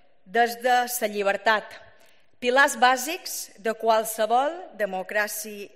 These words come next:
liberal, que no mos poden te-, permetre aquest pilar tampoc, que se posi en qüestió. I és que són molts els reptes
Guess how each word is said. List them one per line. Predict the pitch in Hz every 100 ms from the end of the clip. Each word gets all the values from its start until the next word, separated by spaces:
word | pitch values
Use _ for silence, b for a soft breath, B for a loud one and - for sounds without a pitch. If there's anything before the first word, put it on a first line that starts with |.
| -
liberal, | 202 196 208 196 180 - b b b b b b
que | - 226
no | 240 277 294 - - -
mos | 202 202 -
poden | 220 214 254 240
te-, | 220 -
permetre | 202 202 208 208 247 302 269 - - - - -
aquest | 185 247 233
pilar | 226 190 208
tampoc, | 214 190 - 170 160 - b b b b -
que | 214
se | 233
posi | 214 202 175 180 170 - _
en | 185
qüestió. | 175 180 - 165 143 - _ _ _ b b b b b
I | - 240
és | 269
que | - 311 302 285
són | - 247 240
molts | 233 208 180
els | 196 202
reptes | 208 208 - 269